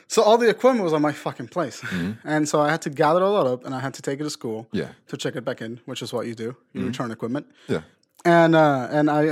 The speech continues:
Speaker 1: I walk over to the, to the place where we return the equipment, the cage.
Speaker 2: Mm-hmm.
Speaker 1: And I have two cards worth of stuff.
Speaker 2: Yeah.
Speaker 1: And then, like, an extra, p-, like, I have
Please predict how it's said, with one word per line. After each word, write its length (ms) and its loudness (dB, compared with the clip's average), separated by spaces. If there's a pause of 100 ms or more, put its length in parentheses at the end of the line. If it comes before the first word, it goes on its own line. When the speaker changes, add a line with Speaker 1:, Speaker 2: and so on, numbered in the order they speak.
Speaker 1:
I 20 2
walk 240 4
over 160 2
to 160 -4
the, 260 0 (100)
to 100 -10
the 100 -2
place 260 -2
where 120 -2
we 100 -4
return 300 -2
the 100 -2
equipment, 380 0
the 80 -6
cage. 500 0
Speaker 2:
Mm-hmm. 140 -8 (720)
Speaker 1:
And 340 2
I 200 2
have 360 2
two 160 -8
cards 340 2
worth 200 -2
of 80 -10
stuff. 460 -12 (120)
Speaker 2:
Yeah. 140 -2
Speaker 1:
And 100 -2
then, 120 -2
like, 140 -4
an 120 0
extra, 320 -2
p-, 160 -10
like, 180 -2
I 60 2
have 180 0